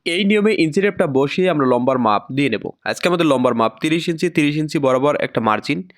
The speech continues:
টেনে নেব। এরপর আধা ইঞ্চি পরিমাণ সেলাইয়ের কাপড় রেখে একটা মার্জিন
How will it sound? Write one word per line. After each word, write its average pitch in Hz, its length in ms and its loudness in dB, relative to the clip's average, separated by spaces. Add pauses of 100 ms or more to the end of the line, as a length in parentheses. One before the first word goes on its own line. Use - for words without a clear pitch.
(280)
টেনে 123 180 0
নেব। 101 140 -2 (260)
এরপর 214 280 0 (100)
আধা 131 220 2
ইঞ্চি 190 240 0
পরিমাণ 156 420 0
সেলাইয়ের 123 300 -2
কাপড় 131 320 0
রেখে 185 180 -2 (100)
একটা 131 200 0
মার্জিন 113 420 0